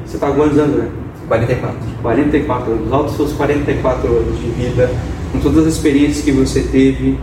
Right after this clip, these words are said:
Speaker 1: é, no setor, é, privado, né, na empresa familiar, é, seja nos projetos sociais que você te-, teve envolvido, do Bombeiros, enfim, e desses quase um ano e meio aí, um ano e quatro meses à frente da, de, de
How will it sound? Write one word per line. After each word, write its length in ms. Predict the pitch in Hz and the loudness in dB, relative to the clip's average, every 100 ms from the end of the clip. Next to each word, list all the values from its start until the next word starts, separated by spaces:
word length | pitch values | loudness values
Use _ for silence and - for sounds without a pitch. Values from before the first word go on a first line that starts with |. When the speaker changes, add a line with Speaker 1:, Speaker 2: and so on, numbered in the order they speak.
| - - - | -6 -6 -4
Speaker 1:
é, 640 | 120 120 117 117 113 110 110 - - - | 0 2 2 2 2 2 -2 -4 -6 2
no 140 | 147 | 2
setor, 680 | 151 156 - 143 139 127 120 - - - - | 4 2 2 2 4 2 -2 -6 -8 -8 -6
é, 300 | 120 117 113 - | -6 -4 -4 2
privado, 680 | 156 147 131 147 151 156 156 - | 2 2 2 2 2 0 -2 -2
né, 300 | 131 139 - - | 0 0 -2 -2
na 120 | 131 | -2
empresa 320 | 123 135 127 | 0 0 2
familiar, 840 | 120 127 120 117 131 139 135 135 - - - | 0 0 0 2 2 2 0 0 -4 -10 -6
é, 160 | 156 127 | 0 0
seja 240 | - 139 | 2 2
nos 160 | 143 135 | 2 2
projetos 380 | 139 127 135 - | 2 4 2 0
sociais 400 | 131 - 131 131 | -4 0 0 0
que 80 | - | -2
você 160 | - | -2
te-, 280 | - - - | -2 -2 0
teve 200 | 139 120 | 0 0
envolvido, 440 | 113 113 110 156 - | 0 0 4 2 2
do 100 | 156 | 0
Bombeiros, 600 | 151 117 117 135 151 - | 0 -2 0 2 2 0
enfim, 360 | - - 147 151 - - - - | -6 -6 -4 -6 -6 -12 -12 -2
e 80 | 170 | 2
desses 640 | - - - - - - | 2 0 -2 -4 -6 -2
quase 320 | 160 156 143 139 123 120 | 2 2 0 -2 0 0
um 200 | 127 135 | 2 4
ano 120 | 139 | 4
e 40 | 135 | 4
meio 380 | 131 135 127 | 6 4 4
aí, 120 | 120 120 | 2 2
um 100 | 127 | 0
ano 120 | 127 | 0
e 20 | |
quatro 300 | 127 127 131 | 0 0 0
meses 280 | 123 127 120 | 0 2 2
à 60 | |
frente 280 | - 127 120 | 0 -2 -2
da, 200 | - 120 | 2 2
de, 140 | 113 113 | 2 -2
de 260 | - - | -6 -6